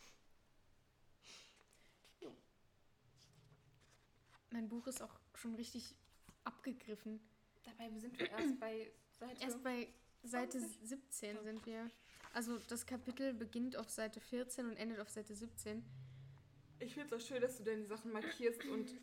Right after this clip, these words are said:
Speaker 2: dran schreibst.
Speaker 1: Ja. Also könnte ich mir sowas merken. Ich muss mir alles aufschreiben.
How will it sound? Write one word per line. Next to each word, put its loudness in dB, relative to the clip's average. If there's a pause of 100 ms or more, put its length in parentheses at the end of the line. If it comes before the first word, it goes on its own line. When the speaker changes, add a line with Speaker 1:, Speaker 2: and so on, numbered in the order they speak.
(140)
Speaker 2:
dran -4
schreibst. -6 (920)
Speaker 1:
Ja. -2 (1160)
Also 4
könnte 4
ich -6
mir 0
sowas -4
merken. 6 (1500)
Ich 0
muss 4
mir 4
alles 10
aufschreiben. 6